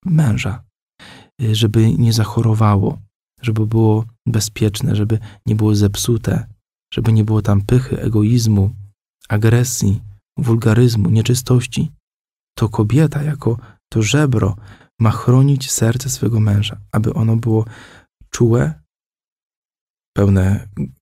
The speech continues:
gotowości do poświęcenia, ofiarne, mądre, wierne. To od kobiety, od żony zależy, jakie jest serce mężczyzny w bardzo dużym stopniu.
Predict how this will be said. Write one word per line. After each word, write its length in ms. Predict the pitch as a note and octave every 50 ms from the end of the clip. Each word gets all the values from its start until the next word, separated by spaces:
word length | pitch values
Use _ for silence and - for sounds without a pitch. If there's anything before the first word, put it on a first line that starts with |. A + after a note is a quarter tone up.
| _ - -
gotowości 540 | - A#2 G#2+ G#2 G2+ G2 G#2 G2+ - -
do 100 | - G#2+
poświęcenia, 800 | G2 - G#2 - - - G#2 G#2 - - A2+ A#2+ B2+ C3 D3+ - - _ _ _ -
ofiarne, 680 | G#2 - - G2 F#2+ G#2 A2+ B2 A#2+ B2+ C3+ C#3+ D3+ - _ _ _ _ _ _ _ _ _ _ _ -
mądre, 720 | F#3 D#3+ G#2+ G2+ G2+ G#2 G#2 G2+ G#2+ G#2+ A2+ A#2 C3 B2+ - - _ _ _
wierne. 600 | - - - A2 F#2+ F#2 F#2+ - G2 F#2+ G2 - - _ _ _ _ _ _ _ _ _ _ _ _ _ - - - _ _ _ _ -
To 100 | - -
od 160 | C#3 C3 -
kobiety, 560 | - D#3+ D3 - D#3 C3 G#2+ - - - -
od 140 | - A2+ A2+
żony 320 | A2 C#3+ D3+ C#3+ B2 G#2
zależy, 380 | G#2+ G#2 G2+ G#2+ A#2+ A#2+ A#2 A2
jakie 260 | G#2+ A2 A2 - A2
jest 120 | G#2 -
serce 460 | - - - G#2 G2+ - - - G2+ G2+ - - - - - _ _
mężczyzny 480 | A2 A2 G2+ - - - G2 - - -
w 140 | - B2+ D3
bardzo 380 | - A#2+ B2 C3 C3 C#3 C#3
dużym 300 | B2+ A2+ G#2 A2 G#2+ G#2
stopniu. 440 | G2+ - - G#2+ - - - -